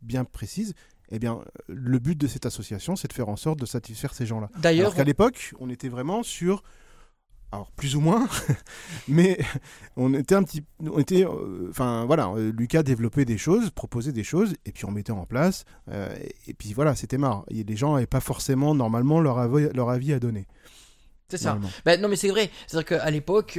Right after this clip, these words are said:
Speaker 2: euh, bah, j'étais à la réflexion, Manu était aux manettes, et, et on y allait. Je, tout ce que je pensais, je le, bien sûr, j'entendais ce que, ce que les utilisateurs me disaient. Là, moi, ce que j'aurais comme idée,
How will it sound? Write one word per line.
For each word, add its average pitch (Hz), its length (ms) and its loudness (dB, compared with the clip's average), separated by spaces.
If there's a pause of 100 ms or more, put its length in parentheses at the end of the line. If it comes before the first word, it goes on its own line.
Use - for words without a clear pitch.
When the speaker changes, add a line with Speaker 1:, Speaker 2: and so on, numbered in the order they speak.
(160)
Speaker 2:
euh, 120 760 -8
bah, 151 120 0
j'étais 156 240 0
à 165 40 4
la 160 100 0
réflexion, 175 880 -2
Manu 160 280 -4
était 151 120 -8
aux 151 60 -4
manettes, 139 400 -4
et, 147 440 -4
et 139 60 -6
on 147 160 -4
y 147 80 -2
allait. 170 220 2
Je, - 140 -8
tout 170 120 -8
ce 160 60 -8
que 185 100 -4
je - 80 -6
pensais, 170 400 -4
je 151 160 -6
le, 147 80 -8 (300)
bien 143 100 4
sûr, 156 220 -2
j'entendais 135 340 -6
ce - 80 -10
que, 123 240 -8
ce - 100 -18
que - 80 -18
les 131 100 -10
utilisateurs 131 440 -8
me 123 100 -10
disaient. 127 300 -8 (460)
Là, 156 200 6
moi, 185 140 2
ce - 80 -6
que 160 80 -4
j'aurais 143 400 -4 (160)
comme 147 220 2
idée, 165 380 -2